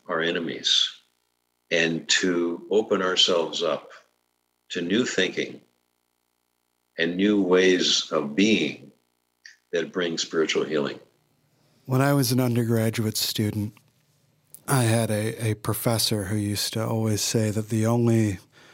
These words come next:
Speaker 2: the only real answer to this question, whenever we got into a thorny qu-, moral question in, in, in literature, was Jesus Christ.
Speaker 1: Hmm.
Speaker 2: And there is a way in which th-, this volume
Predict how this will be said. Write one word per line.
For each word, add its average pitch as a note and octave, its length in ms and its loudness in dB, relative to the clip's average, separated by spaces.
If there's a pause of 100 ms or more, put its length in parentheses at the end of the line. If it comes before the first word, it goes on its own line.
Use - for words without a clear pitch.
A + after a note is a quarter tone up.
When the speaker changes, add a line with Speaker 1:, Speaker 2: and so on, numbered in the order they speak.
(180)
Speaker 2:
the B2 120 2
only C3 260 4
real A#2+ 340 4
answer A#2 320 0
to A2 80 0
this G2+ 240 0
question, G#2 760 -2 (140)
whenever A2 280 -2
we G#2+ 140 0
got G#2+ 180 0
into G#2 240 0
a G#2 160 -2
thorny A2 680 0
qu-, - 340 -6
moral A#2 480 4
question G#2+ 600 -4
in, G#2 260 -4
in, G#2+ 500 -2
in G2+ 500 -2 (480)
literature, A2+ 600 -2 (720)
was A2+ 240 2
Jesus A2 420 -2
Christ. - 600 -6 (520)
Speaker 1:
Hmm. F2+ 200 -10 (440)
Speaker 2:
And B2 160 4
there C3 180 4
is A#2+ 140 4
a B2+ 80 4
way D3 280 4
in D#3 160 4
which C3+ 340 0
th-, C3 120 -2
this C3 280 2
volume A#2+ 1000 2